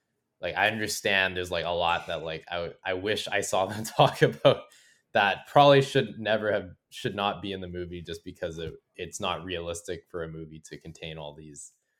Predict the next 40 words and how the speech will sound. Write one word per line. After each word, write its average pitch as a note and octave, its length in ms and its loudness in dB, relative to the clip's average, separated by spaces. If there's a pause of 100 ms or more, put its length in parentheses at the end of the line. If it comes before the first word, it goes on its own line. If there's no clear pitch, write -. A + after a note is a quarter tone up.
(280)
all E2 140 -6
these D#2 240 -10
segments. D2 560 -10
And E2+ 80 -14
they E2+ 120 -4
probably F2 320 0
just E2+ 320 -8 (880)
had F#2+ 260 0
to G2 120 -8
find F#2+ 280 0
a F#2+ 80 0
way F2+ 220 -4
to F2 120 -12
take - 600 -8
all F2 180 -2
of E2 100 -8
this E2 480 -8
and D#2 420 -10 (360)
crunch G2+ 400 -6
it F2 140 -4
as E2+ 140 -8
much F#2 360 -6
as D#2 120 -14
possible D2+ 640 -10 (440)
and E2 120 -10
only F2+ 220 -6
really E2+ 240 -8
keep E2+ 400 -16 (720)
what F2+ 120 -10
they D#2+ 140 -8
felt D#2+ 260 -6
necessarily D#2+ 680 -10
vital D2+ 400 -10
to, D2 400 -14 (560)
to, E2 180 -8 (240)
to F#2 140 -8
arrive D#2+ 360 -2
them D#2 160 -10
at D2+ 140 -12
the, D#2 120 -8